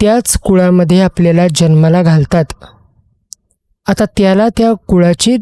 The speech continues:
कुळदेवता म्हणतात. आणि आपल्या आध्यात्मिक प्रगतीसाठी कुळदेवतेची उपासना कशी करावी, ही जर माहिती तुम्हाला असेल किंवा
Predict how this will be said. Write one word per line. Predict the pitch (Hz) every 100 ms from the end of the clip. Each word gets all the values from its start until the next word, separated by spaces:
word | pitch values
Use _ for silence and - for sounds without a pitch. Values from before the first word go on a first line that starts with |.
| - _ _ _ _
कुळदेवता | 254 262 208 185 180 175
म्हणतात. | 160 143 156 - - - _ _ _ _ _ _ _ _ -
आणि | 196 220
आपल्या | 214 226 233
आध्यात्मिक | 208 175 147 190 196 220 -
प्रगतीसाठी | 196 170 170 175 - 156 147 160 156 _ _ _ _ _ _ _ -
कुळदेवतेची | 185 190 190 190 190 196 185 202
उपासना | 214 180 - 180 175 185 185 190 190 _
कशी | 196 156 254
करावी, | - 190 165 151 151 - _ _ _ _ _ _ _ _ _
ही | - 208 240
जर | 214 220
माहिती | 196 170 165 170 220
तुम्हाला | - 180 165 185 190 - 180
असेल | 170 196 170 160 -
किंवा | 190 196